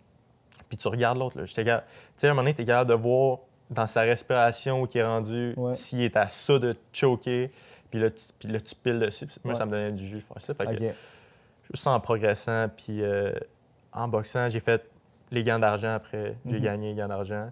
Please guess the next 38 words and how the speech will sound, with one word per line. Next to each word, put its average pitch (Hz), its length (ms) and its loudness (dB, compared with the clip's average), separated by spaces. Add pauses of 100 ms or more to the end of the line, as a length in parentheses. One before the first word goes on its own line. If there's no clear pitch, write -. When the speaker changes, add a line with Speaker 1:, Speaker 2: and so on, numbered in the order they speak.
Speaker 1:
Puis - 100 -16
j'étais - 140 -4
allé 110 100 4
aux 120 100 4
gants 117 220 -2
dorés. 113 580 -2 (100)
Je - 100 -20
pense 113 120 -8
que - 60 -14
c'était 104 120 -2
mon 104 80 -2
sixième 123 440 -4
combat. 104 400 -6 (100)
Speaker 2:
Ok. 120 180 -6 (480)
Speaker 1:
Puis 107 160 -8
je 98 140 -8
me 104 80 -2
battais 95 380 -4
contre 101 240 -10
un 95 100 -6
gars, 107 120 -8
je - 80 -18
pense - 140 -16
qu'il - 120 -10
y - 40 -8
avait, - 340 -8 (580)
c'était - 300 -10
drôle, 107 340 -8
là, 107 60 -8
dans 107 140 -6
le 104 80 -10
jeu. 110 180 -6 (340)
Je - 120 -20
pense 165 140 -8
qu'il 127 80 0
y - 20 4
avait 110 80 0
comme 113 200 -4